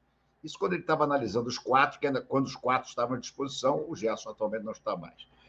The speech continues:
É, acho que era uma análise ruim do Tite. Acho que o melhor do De La Cruz apareceu justamente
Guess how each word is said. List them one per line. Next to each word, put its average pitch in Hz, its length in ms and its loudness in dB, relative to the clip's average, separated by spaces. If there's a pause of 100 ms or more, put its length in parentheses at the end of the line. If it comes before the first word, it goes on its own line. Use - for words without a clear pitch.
(200)
É, 85 320 0
acho 131 280 10
que 147 80 10
era 143 100 12
uma 143 120 10
análise 139 380 10
ruim 147 380 10
do 101 140 2
Tite. - 440 -8 (640)
Acho - 240 -4
que - 60 -6
o 104 40 4
melhor 110 440 12
do 160 100 6
De 131 100 8
La 120 140 8
Cruz 143 460 2 (340)
apareceu 120 640 4
justamente 147 720 4